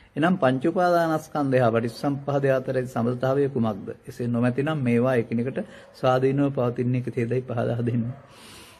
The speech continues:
මේවායේ මම මෙහෙම කියන්නම්. බුදුරජාණන් වහන්සේ යමක් තේරුම් ගත්තනේ. ඊට පස්සේ ඒක විවිධ න්‍යාය වලින් කියන්න උදව් කළා. පළවෙනියෙන්ම කොමකින්ද වදාළේ?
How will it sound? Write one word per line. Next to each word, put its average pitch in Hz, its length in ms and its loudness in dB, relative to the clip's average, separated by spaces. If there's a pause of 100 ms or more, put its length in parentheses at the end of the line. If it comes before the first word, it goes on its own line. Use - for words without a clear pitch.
(1300)
මේවායේ 123 540 0 (1080)
මම 127 180 -2
මෙහෙම 131 320 0
කියන්නම්. 131 460 -4 (1000)
බුදුරජාණන් 127 680 0
වහන්සේ 139 380 -2
යමක් 123 200 -2
තේරුම් 123 320 -4
ගත්තනේ. 139 520 -10 (1400)
ඊට 151 200 -2
පස්සේ 185 320 2
ඒක 190 100 0 (120)
විවිධ 185 460 4
න්‍යාය 175 360 2
වලින් 180 300 0
කියන්න 160 300 -4
උදව් 110 320 -4
කළා. - 360 -14
පළවෙනියෙන්ම 208 500 6
කොමකින්ද 190 420 -2 (200)
වදාළේ? 175 460 -6